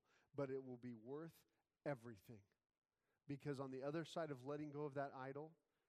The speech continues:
as you turn towards God in dependence, trust, and obedience, you're gonna find life and freedom and joy like you've never known before. Let's go to Him in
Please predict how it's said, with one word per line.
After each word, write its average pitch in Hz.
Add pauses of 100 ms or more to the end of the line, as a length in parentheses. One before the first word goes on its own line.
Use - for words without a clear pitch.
(280)
as 131
you 127 (160)
turn 165
towards 139
God 143
in 131
dependence, 156 (640)
trust, 156
and 139
obedience, 151 (680)
you're 139
gonna 143
find 127
life 147 (320)
and 127 (200)
freedom 165 (580)
and 135 (120)
joy 131 (960)
like 135
you've 117
never 117
known 113
before. 104 (1160)
Let's 120
go 131
to 104
Him 104
in 98